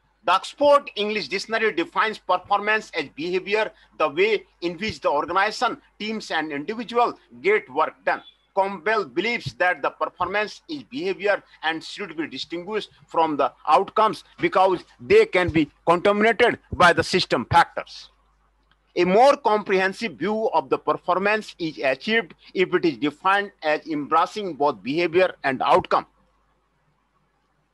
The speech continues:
This is well put by the Burmbrush nineteen eight, performance means the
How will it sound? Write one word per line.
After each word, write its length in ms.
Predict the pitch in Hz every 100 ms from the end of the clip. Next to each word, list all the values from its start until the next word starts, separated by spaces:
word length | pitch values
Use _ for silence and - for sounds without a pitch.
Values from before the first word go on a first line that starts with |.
| _ _ _ _ -
This 220 | 196 214
is 140 | 180 151
well 240 | 202 233
put 380 | - 262 254 - -
by 180 | 180 180
the 180 | 160 135 _ _ _ _ _ _ _ 127
Burmbrush 640 | 220 214 165 226 233 -
nineteen 340 | 175 175 202
eight, 160 | 214 240 _ -
performance 640 | 165 - 190 202 220 -
means 300 | 160 202 -
the 240 | 185 170